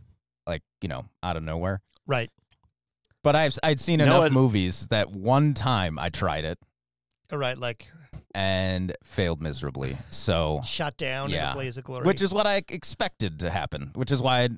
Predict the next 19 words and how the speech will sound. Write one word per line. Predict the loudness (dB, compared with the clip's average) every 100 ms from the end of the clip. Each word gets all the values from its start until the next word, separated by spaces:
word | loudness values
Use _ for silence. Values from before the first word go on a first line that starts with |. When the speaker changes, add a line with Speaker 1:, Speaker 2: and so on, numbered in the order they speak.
| -12 _ -6
Speaker 1:
only | -2 0
did | 0 -4
it | -6
once. | -10 -10 -14 _ _ _ -20 _ _ _ _ _ _ _ _ _
Speaker 2:
Yeah, | -4 -2
and | 0
in | 0 -2
the, | -4 -4 -4
and | -4
it | -4 -2
also, | -2 -2 -6
you | -4
know, | -4
in | -4
the | -4
real | -4 -2
world, | -2 -4 -4 -8 -16 _ _ _ _ _
she | -10 -8 -6
is, | -4 -4 -4 -6 -8